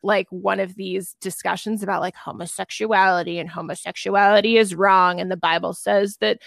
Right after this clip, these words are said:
these people are gonna burn in hell like Sodom and Gomorrah, which, by the way, is a total misreading of Sodom and Gomorrah, but we can address that later if we want to. And my uncle, oh, I feel so bad about this. He asked me what I learned in school that day,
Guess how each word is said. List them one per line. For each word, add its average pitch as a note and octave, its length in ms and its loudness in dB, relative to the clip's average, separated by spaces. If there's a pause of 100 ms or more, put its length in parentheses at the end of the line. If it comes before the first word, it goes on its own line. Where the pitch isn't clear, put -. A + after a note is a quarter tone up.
(180)
these F#3 180 -8
people - 280 -4
are G#3+ 60 0
gonna A#3 160 0
burn G#3 260 0
in A#3+ 140 0
hell G3 320 4
like E3+ 180 0
Sodom G3 400 2
and A3+ 100 0
Gomorrah, G3 380 4
which, F#3+ 260 -2 (340)
by G3+ 120 2
the F#3+ 140 0
way, F#3+ 120 4
is F#3 140 -4
a - 60 -6
total F#3 320 -6
misreading F#3 500 -8
of E3+ 100 -10
Sodom F#3 320 -2
and F#3 100 -6
Gomorrah, F3+ 340 0
but F3+ 120 -4
we F#3 100 -4
can E3+ 180 -10 (180)
address F3+ 320 -4
that F3 160 -2
later F3 240 -2
if F3 140 -6
we F3+ 80 -6
want E3+ 280 -2
to. E3+ 240 0 (480)
And A3+ 320 4 (220)
my B3 460 0
uncle, A#3 720 0 (240)
oh, A3+ 220 0
I G#3 160 0
feel A3+ 200 -2
so B3+ 160 -2
bad F3+ 220 -2
about F#3 240 -2
this. F#3 400 -6 (520)
He C4 260 2
asked G#3+ 300 2
me E4 120 0
what E4 120 4
I D#4+ 100 8
learned D#4 280 2
in E4 100 0
school F4 380 0
that G#3 300 2
day, G3 340 2